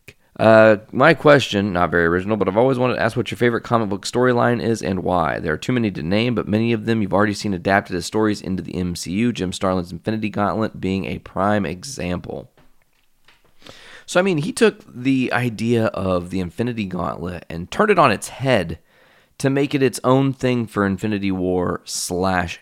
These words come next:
Endgame, and I think it worked beautifully. That's just my personal opinion. I'm gonna take a quick, yeah, we'll, we'll go ahead and do it.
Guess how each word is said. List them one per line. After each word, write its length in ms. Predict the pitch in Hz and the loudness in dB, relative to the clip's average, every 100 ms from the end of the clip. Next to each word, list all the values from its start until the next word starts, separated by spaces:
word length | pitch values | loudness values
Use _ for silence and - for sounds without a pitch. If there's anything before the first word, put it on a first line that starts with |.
| _ | _
Endgame, 600 | 92 90 85 - 87 76 | -4 -4 -6 -8 -6 -6
and 80 | 73 | -6
I 60 | 113 | -6
think 240 | 135 139 | -4 -4
it 100 | - | -2
worked 380 | 190 160 - - _ _ _ _ _ _ | -2 -2 -4 -20 _ _ _ _ _ _
beautifully. 600 | - 85 82 - - - - | -6 -6 -6 -12 -16 -16 -16
That's 220 | - 117 - | -6 -4 -2
just 160 | 120 | -4
my 220 | 85 87 | -2 -4
personal 420 | - - 147 - 65 | -2 0 0 0 -6
opinion. 400 | 110 127 143 131 - - | -2 2 2 -2 -14 -14
I'm 160 | - 180 | -2 2
gonna 160 | 214 156 | 2 2
take 240 | 127 110 | 0 0
a 60 | 80 | -4
quick, 440 | - 151 139 - - - _ _ _ _ _ _ - | 6 6 6 -4 -20 -20 _ _ _ _ _ _ 0
yeah, 180 | 117 | 6
we'll, 180 | 98 151 | 6 6
we'll 180 | 151 202 | 2 -2
go 180 | 180 - | 6 8
ahead 160 | 113 95 | 8 4
and 100 | 90 | 2
do 140 | 90 | 0
it. 140 | 90 | 0